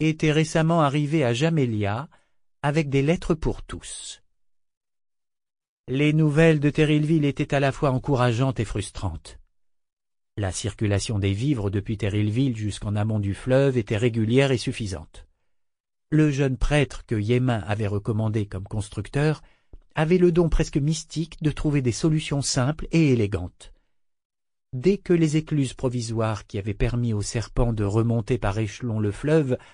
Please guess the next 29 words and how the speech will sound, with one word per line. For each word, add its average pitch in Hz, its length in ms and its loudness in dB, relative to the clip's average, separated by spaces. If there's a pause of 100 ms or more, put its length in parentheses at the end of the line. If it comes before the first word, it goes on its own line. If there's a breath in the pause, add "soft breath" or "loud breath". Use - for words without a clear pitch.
avaient 120 180 0
été 107 380 -2
achevées, 123 500 -4 (720)
le 165 160 6
frère 196 340 2
de 139 100 0
Rain 117 460 0 (300 soft breath)
avait 135 220 2
reporté 180 520 0
son 131 200 -2
attention 135 440 -2
sur 151 200 -6
les 143 100 2
fouilles 135 340 -2
des 120 160 2
ruines 113 360 2
de 98 80 0
la 98 120 -2
cité. - 460 -12 (920)
En 123 100 0
cela, 147 420 0 (340)
Selden 160 500 4
s'était 131 240 0
montré 120 280 0
d'un 117 160 0
grand 117 160 0
secours 120 480 0
à 98 80 0
Bendir. 107 560 0